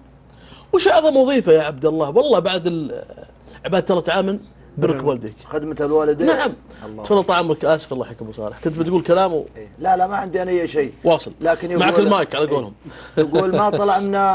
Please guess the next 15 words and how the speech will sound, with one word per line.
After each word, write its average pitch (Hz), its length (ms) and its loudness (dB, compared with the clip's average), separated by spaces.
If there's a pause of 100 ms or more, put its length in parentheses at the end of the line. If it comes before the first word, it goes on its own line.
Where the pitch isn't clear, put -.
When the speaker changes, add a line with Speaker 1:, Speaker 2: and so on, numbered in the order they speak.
(260)
Speaker 2:
اللسان 190 680 2 (120)
ما 208 120 4
يتعدى 180 380 2
الأذان، 156 420 2 (640)
وما 190 580 4
طلع 196 260 2
من 190 100 0
القلب 190 460 2
يسقط 196 420 -2
إلى 196 160 6
القلب". 156 340 0 (1080)
سبحان 151 300 -4
الله، 151 180 0
بعض 185 260 2
الناس 185 460 2